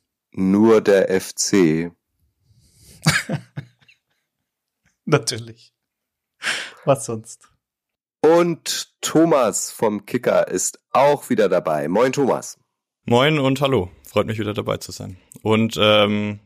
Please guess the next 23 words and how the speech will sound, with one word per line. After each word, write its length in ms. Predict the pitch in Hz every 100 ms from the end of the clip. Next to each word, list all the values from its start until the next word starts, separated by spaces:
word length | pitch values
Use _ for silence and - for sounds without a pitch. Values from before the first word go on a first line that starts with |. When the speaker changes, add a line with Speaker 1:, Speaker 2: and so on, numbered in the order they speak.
| _ _ _
Speaker 3:
ja, 260 | 104 127 -
schickes 380 | - 131 127 117
Fußballtrikot. 760 | 131 - 120 123 120 120 131 - -
Äh, 280 | 110 113
Detti, 500 | 117 117 120 123 123 - _
gegen 160 | - 113
den 100 | 117
F 160 | 110 -
C 280 | 110 110
habe 140 | 110 104
ich 100 | -
gar 160 | 104
nichts. 340 | 107 113 - - - 143 131 -
<laughs> 420 | - - - _
Speaker 2:
Sehr 140 | 208
gut. 180 | 262 -
Was 120 | 202
bist 200 | - -
du? 80 | 240
Du 140 | 247
bist 260 | 214 208 -
Klubberer, 360 | 233 196 127 131
oder? 360 | 165 185 _